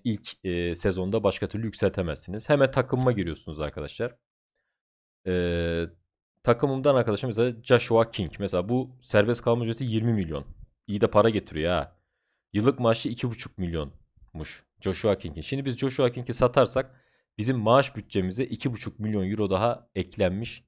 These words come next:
olacak arkadaşlar. Ve transfer bütçemize de yirmi milyon gelecek. Hemen Joshua King'in üstüne basıyorsunuz. Ee, transfer politikası diyorsunuz arkadaşlar.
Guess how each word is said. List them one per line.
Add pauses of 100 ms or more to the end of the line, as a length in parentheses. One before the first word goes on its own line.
(260)
olacak (140)
arkadaşlar. (320)
Ve
transfer
bütçemize
de
yirmi
milyon
gelecek. (420)
Hemen
Joshua
King'in
üstüne
basıyorsunuz. (1500)
Ee,
transfer
politikası
diyorsunuz
arkadaşlar.